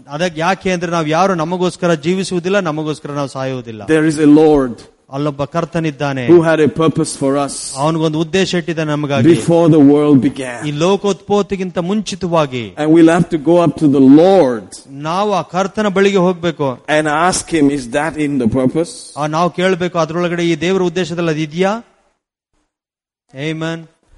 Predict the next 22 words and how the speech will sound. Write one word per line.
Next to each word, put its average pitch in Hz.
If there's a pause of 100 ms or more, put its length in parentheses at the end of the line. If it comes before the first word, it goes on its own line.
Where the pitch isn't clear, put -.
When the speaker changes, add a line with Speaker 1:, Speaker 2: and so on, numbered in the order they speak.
(240)
Speaker 2:
"Oh, 160
for 127
that 139
I 160
have 156
to 156
fast 156
and 143
pray 156
and 147
all." 160
So 247 (120)
delay 233
your 254
going 233
then. 220 (480)
Speaker 1:
ಓ, 160
ಅದಕ್ಕಾಗಿ 190
ನೀನು 185
ಉಪವಾಸ 208
ಪ್ರಾರ್ಥನೆ 196
ಮಾಡ್ಬೇಕು. 196